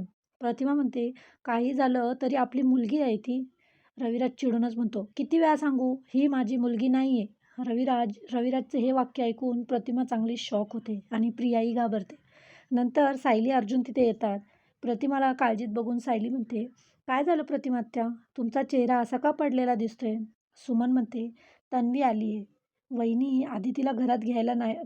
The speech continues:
तयारच नव्हत्या. तिने आमच्या घरासमोर जीव द्यायचा प्रयत्न केला." हे ऐकून सायली अर्जुन खूपच शॉक होतात. सुमन म्हणते, "नाईलाजाने वहिनींनी तिला आणि अश्विनला घरात घ्यावं लागलं."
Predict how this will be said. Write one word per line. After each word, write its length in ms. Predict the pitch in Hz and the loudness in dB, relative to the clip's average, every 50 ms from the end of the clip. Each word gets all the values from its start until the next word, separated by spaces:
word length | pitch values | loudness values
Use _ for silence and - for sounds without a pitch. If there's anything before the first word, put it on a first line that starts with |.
| - | -2
तयारच 400 | - 233 233 226 233 247 277 269 | -2 0 2 2 0 0 -2 -2
नव्हत्या. 340 | - 277 254 226 - 220 214 226 254 - _ _ - _ _ _ _ _ _ - 254 - | -2 -2 -2 -2 -2 -2 -2 -2 -4 -8 _ _ -20 _ _ _ _ _ _ -10 -6 -2
तिने 300 | 269 262 254 285 269 262 | 0 2 2 4 2 2
आमच्या 300 | 262 240 226 214 254 247 | 2 2 2 2 2 0
घरासमोर 540 | 226 240 240 226 233 226 233 254 247 254 254 | 0 0 0 0 0 0 0 0 0 2 0
जीव 220 | 214 196 247 254 254 | 0 0 0 0 2
द्यायचा 320 | 208 247 233 226 233 240 | 2 2 2 2 0 -2
प्रयत्न 360 | 208 - 214 208 202 226 214 208 | -4 -2 -4 -4 -4 -4 -6 -4
केला." 200 | - 208 190 180 196 _ _ _ _ _ - | -2 -4 -4 -4 -6 _ _ _ _ _ -2
हे 60 | 254 | 0
ऐकून 480 | 254 254 240 233 - 269 254 240 240 240 | 2 2 0 0 -2 -4 -2 -2 -2 -2
सायली 380 | - - 240 214 214 220 247 | -2 0 0 0 2 2 2
अर्जुन 380 | 240 233 202 202 277 247 240 240 - | 2 0 0 0 -4 -4 -4 -4 -4
खूपच 260 | 269 214 - 262 247 | -8 -6 -4 -4 -4
शॉक 320 | - - 262 214 196 208 | -4 -2 0 0 0 -2
होतात. 220 | 226 220 226 202 - _ _ _ _ _ - - _ _ _ | -6 -8 -8 -8 -10 _ _ _ _ _ -20 -20 _ _ _
सुमन 300 | - 277 254 277 302 311 | -2 0 2 2 2 2
म्हणते, 400 | 311 277 254 262 247 233 240 233 | 0 -2 0 0 0 0 0 0
"नाईलाजाने 560 | 240 240 226 220 226 233 247 247 262 269 277 | 0 0 0 0 2 2 2 0 0 -2 0
वहिनींनी 640 | 262 254 233 226 226 240 247 254 247 240 226 233 262 254 _ _ _ _ - | 0 0 2 2 2 2 0 0 0 0 -2 -2 -4 -6 _ _ _ _ -8
तिला 160 | 247 240 247 254 | -4 -2 0 0
आणि 320 | 254 240 233 240 254 262 | 0 0 0 -2 -2 -2
अश्विनला 440 | 254 226 - - 247 220 220 240 254 | -2 -4 -4 -4 -2 0 0 0 0
घरात 260 | - 254 233 226 220 | 0 0 0 0 0
घ्यावं 340 | 202 208 254 233 214 214 220 | 0 -2 -2 0 0 0 0
लागलं." 320 | 208 208 185 190 180 190 | 0 -2 -2 -4 -6 -8